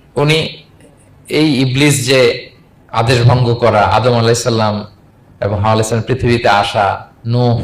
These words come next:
দাউদ, হুদ, সালেহ থেকে শুরু করে এই একের পর এক নবী, শেষ নবী, বর্তমান সময়, ভবিষ্যৎ, দাজ্জাল, কিয়ামত, সব তিনি at a glance-এ দেখেন,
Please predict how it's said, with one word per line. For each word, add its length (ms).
দাউদ, 800
হুদ, 500
সালেহ 460
থেকে 180
শুরু 240
করে 200
এই 220
একের 280
পর 180
এক 200
নবী, 200
শেষ 400
নবী, 300
বর্তমান 440
সময়, 480
ভবিষ্যৎ, 600
দাজ্জাল, 520
কিয়ামত, 380
সব 460
তিনি 380
at 180
a 40
glance-এ 400
দেখেন, 360